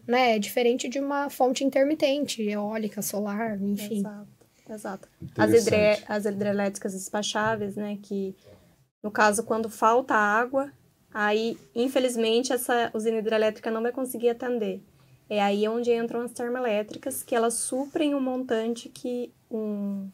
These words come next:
Speaker 2: gerador hidráulico que teria que ter sido despachado e não pôde,
Speaker 3: Aham.
Speaker 2: pra suprir esse montante que vai ser necessário no sistema pra atender.
Speaker 3: Tá.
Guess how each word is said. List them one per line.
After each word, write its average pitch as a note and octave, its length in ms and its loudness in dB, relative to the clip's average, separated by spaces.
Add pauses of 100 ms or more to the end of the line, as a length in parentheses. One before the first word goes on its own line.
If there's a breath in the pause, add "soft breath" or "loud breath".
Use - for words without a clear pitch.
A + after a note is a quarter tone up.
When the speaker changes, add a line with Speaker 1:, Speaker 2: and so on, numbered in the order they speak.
Speaker 2:
gerador G3+ 400 -2
hidráulico G#3+ 680 0
que G3 240 -8
teria G#3+ 460 0
que B3 160 -8
ter - 460 -2
sido G#3+ 260 -4
despachado A3 580 -2
e - 20 2
não A3 180 -2
pôde, A#3+ 600 2
Speaker 3:
Aham. G#2+ 560 2 (120)
Speaker 2:
pra A#3 140 2
suprir B3+ 520 -2
esse C#4+ 180 -2
montante C4+ 460 0
que C4+ 100 -4
vai C4+ 120 0
ser C4+ 140 -4
necessário C4 600 -2
no C4 100 0
sistema B3 440 -6
pra B3 180 -2
atender. B3+ 480 -4 (520)
Speaker 3:
Tá. A#2+ 240 4